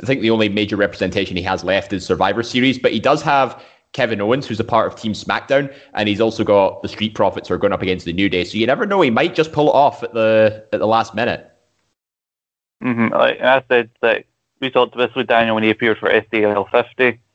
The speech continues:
Speaker 2: that, uh, his two big, like, chances to help take this home would be with Moxley retaining and the Street Profits getting a win at Survivor Series. I think of the two, the one to most be worried about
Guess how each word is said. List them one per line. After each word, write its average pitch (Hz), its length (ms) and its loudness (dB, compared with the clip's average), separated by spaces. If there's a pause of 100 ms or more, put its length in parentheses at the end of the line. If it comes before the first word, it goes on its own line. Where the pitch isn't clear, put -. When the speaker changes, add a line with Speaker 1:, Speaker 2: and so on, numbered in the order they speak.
(380)
Speaker 2:
that, 107 500 4 (800)
uh, 113 260 -2 (260)
his 127 140 0 (120)
two 117 300 4
big, 113 340 0
like, 107 240 0 (100)
chances 113 440 0 (100)
to 123 80 2
help 110 240 0
take 123 180 0
this 117 140 0
home 120 420 0 (340)
would 110 160 -2
be 110 140 2
with 104 180 0 (120)
Moxley 127 400 -2
retaining 113 640 0
and 113 200 0
the 107 40 -8
Street - 280 -4
Profits - 480 0
getting 113 200 0
a 110 80 4
win 107 280 -2 (500)
at 107 320 2
Survivor 113 400 2
Series. 117 220 0
I 107 60 2
think 107 240 -2
of 110 80 -4
the 110 80 -4
two, 117 420 2 (280)
the 98 60 2
one 110 160 4
to 107 100 -10
most 107 260 -2
be - 80 -2
worried 110 440 0
about 110 440 2